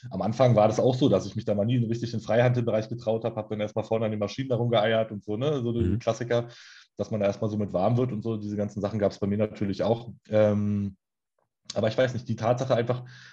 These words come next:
Speaker 1: dass man an sich arbeiten kann und mir gefallen halt immer Sachen, äh, wo du es selbst in der Hand hast. Deswegen war das, glaub ich, auch ein Punkt, warum ich nie Sport gemacht hab außerhalb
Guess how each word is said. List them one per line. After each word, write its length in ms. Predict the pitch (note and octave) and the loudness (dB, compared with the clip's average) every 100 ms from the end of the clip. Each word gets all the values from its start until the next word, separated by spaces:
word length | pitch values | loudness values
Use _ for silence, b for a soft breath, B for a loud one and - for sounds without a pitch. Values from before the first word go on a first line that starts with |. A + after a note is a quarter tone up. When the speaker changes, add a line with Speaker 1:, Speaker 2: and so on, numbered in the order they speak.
| B | B
Speaker 1:
dass 140 | G#2+ | -2
man 120 | A#2 G#2 | -2 -2
an 140 | A2+ | -2
sich 220 | C3+ C3 | -2 0
arbeiten 320 | C#3+ D#3 D#3 | 2 2 0
kann 260 | D#3 E3 F3 | -2 -2 -2
und 140 | B2+ | -2
mir 100 | B2 | 0
gefallen 280 | B2+ B2+ B2+ | 0 0 0
halt 120 | B2+ | 0
immer 180 | C3 B2 | -2 -4
Sachen, 520 | A#2+ B2 B2+ B2 - B B B _ | -4 -4 -4 -4 -6 B B B _
äh, 260 | - A2+ A2 | -6 -4 -4
wo 80 | B2 | -4
du 60 | |
es 80 | A#2+ | -4
selbst 220 | - A#2+ | -4 -4
in 60 | A#2 | -6
der 100 | G2+ | -6
Hand 140 | A2+ G2+ | -6 -6
hast. 180 | F2 | -4
Deswegen 300 | A2+ C3 C3 | -4 -2 2
war 120 | A#2+ A#2+ | 2 2
das, 100 | - | 2
glaub 140 | B2+ | 0
ich, 80 | C3 | 0
auch 60 | |
ein 80 | B2 | -4
Punkt, 260 | C#3 D3 - | -4 -4 0
warum 220 | A#2+ B2 | 0 0
ich 100 | B2 | -2
nie 160 | C3+ D3 | -4 -4
Sport 380 | - A#2+ C#3+ | -2 0 0
gemacht 240 | D#3+ D#3 F3+ | -2 -4 -4
hab 180 | F3 - | -4 -2
außerhalb 420 | C#3 D#3 F3 | -2 -2 -2